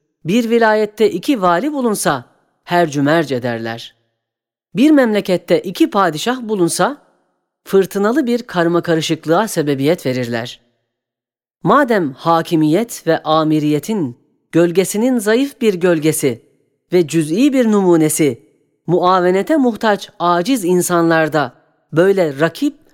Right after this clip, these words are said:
ve zıddı ve emsalinin müdahalesini kabul etmezse,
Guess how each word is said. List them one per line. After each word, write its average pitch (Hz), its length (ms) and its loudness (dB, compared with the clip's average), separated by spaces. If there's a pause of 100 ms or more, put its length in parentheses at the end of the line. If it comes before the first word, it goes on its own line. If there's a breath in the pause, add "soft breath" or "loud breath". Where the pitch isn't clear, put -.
(120)
ve 170 100 2
zıddı 139 680 -2 (340)
ve 190 60 2
emsalinin 214 760 0
müdahalesini 202 800 0
kabul 170 300 0
etmezse, 180 680 0